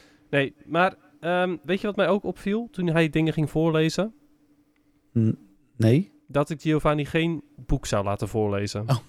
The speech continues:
Speaker 2: Nee, inderdaad. Het ging niet zo heel makkelijk.
Speaker 1: Nee, het was niet heel soepel, nee. Nee, dus ik had wel zoiets van, oef. Eh, en dan, en, en dan precies op dat, eh, precies Giovanni krijgt dan heel veel kaartjes, heel veel tekstjes.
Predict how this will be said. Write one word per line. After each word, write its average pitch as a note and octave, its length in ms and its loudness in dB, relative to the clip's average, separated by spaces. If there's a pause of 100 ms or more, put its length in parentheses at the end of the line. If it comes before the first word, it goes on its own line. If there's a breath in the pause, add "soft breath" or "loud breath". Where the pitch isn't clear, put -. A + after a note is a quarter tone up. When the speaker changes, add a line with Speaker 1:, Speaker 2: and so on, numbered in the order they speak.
(160)
Speaker 2:
Nee, D3 300 4
inderdaad. A#2+ 420 2
Het - 80 -16
ging G#3+ 140 4
niet G3+ 200 4
zo F3 100 2
heel A2+ 160 2
makkelijk. G#2+ 480 -4
Speaker 1:
Nee, D3 140 -6
het D#3 100 -2
was D3 140 -4
niet E3+ 160 0
heel D#3+ 160 0
soepel, A2+ 400 -6
nee. G#2+ 320 -4 (100)
Nee, A#2 280 -2
dus - 200 -6
ik - 140 -10
had - 140 -12
wel E3 180 4
zoiets E3+ 240 0
van, - 180 -4
oef. - 360 -8
Eh, B2 360 -4
en C3 100 -2
dan, B2+ 200 -2
en, C#3 220 0
en C#3 140 0
dan D3 240 2 (120)
precies F#3 440 -4
op C3 140 -10
dat, C#3+ 220 2
eh, C3+ 80 -8 (120)
precies E3+ 280 -6
Giovanni C#3+ 420 0
krijgt D#3 280 0
dan C#3+ 260 0 (180 soft breath)
heel D#3 200 2
veel D3+ 140 -4
kaartjes, C#3+ 460 0
heel C3+ 140 0
veel C#3+ 160 -8
tekstjes. - 640 -2